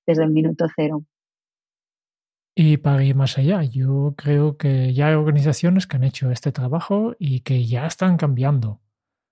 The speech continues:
Speaker 2: El siguiente nivel ya es evolucionar e integrar la diversidad para sobrevivir, que será una necesidad en el futuro, ¿no? Mi pregunta para ti es si consideras liderar en femenino la innovación más disruptiva.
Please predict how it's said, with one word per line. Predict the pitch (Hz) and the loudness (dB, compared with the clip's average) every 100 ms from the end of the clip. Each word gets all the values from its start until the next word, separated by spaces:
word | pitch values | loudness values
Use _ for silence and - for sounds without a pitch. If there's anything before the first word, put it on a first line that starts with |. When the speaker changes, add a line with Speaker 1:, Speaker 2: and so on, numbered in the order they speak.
| _ | _
Speaker 2:
El | 156 | -4
siguiente | - 151 220 262 | 0 2 2 2
nivel | 214 214 226 | 2 2 0
ya | 160 180 | 0 0
es | 202 - | 0 -4
evolucionar | 208 170 - 156 - 135 156 180 196 | -4 -2 0 0 0 0 2 2 0
e | 156 | 0
integrar | 156 147 143 165 | 0 2 2 2
la | 160 | 0
diversidad | 143 143 139 131 170 - | 0 0 0 0 -4 -4
para | 135 127 | -4 -4
sobrevivir, | - 131 131 139 220 160 - - | -2 -2 0 0 0 -2 -6 -8
que | 131 123 120 | -4 -4 -4
será | 113 - 120 131 | -6 -4 -2 0
una | 151 156 143 | 2 2 2
necesidad | 143 123 139 160 | 0 0 0 0
en | 139 | -2
el | 123 | -2
futuro, | 156 143 202 135 | -2 -2 0 2
¿no? | 185 214 _ _ _ _ _ _ _ _ _ _ - | 0 -2 _ _ _ _ _ _ _ _ _ _ -2
Mi | 165 165 | 0 2
pregunta | 170 180 220 233 | 2 2 2 0
para | 214 196 | 0 0
ti | 220 | -2
es | 240 - | -2 -6
si | - - - 165 160 156 | -12 -12 -4 -2 -2 -4
consideras | - 160 147 175 247 240 190 | -2 0 0 0 0 0 2
liderar | 196 196 185 180 | 2 2 2 2
en | 180 | 2
femenino | 180 170 160 165 151 120 117 _ | 2 2 2 2 0 -2 -6 _
la | 147 139 | -2 2
innovación | 160 180 170 - 160 139 | 2 2 2 0 0 0
más | 151 202 - 156 | 0 0 -2 -2
disruptiva. | 170 170 175 170 185 220 247 | 0 0 -2 0 -2 -2 -6